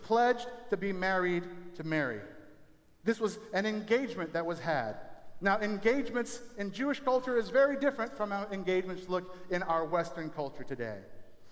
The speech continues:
There were multiple steps in just the engagement, the betrothing process. The first step was that families usually would initiate the arrangements.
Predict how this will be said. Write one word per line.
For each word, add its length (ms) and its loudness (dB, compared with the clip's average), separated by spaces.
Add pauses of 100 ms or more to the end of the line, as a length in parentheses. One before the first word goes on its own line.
(140)
There 120 8
were 120 4
multiple 420 2
steps 300 4
in 160 -4
just 240 0
the 180 -2
engagement, 720 0 (180)
the 60 2
betrothing 720 2 (240)
process. 680 -2 (500)
The 80 -4
first 240 2
step 200 4
was 120 2
that 200 0
families 460 2 (220)
usually 580 2
would 240 0
initiate 520 -2
the 80 -2
arrangements. 680 -4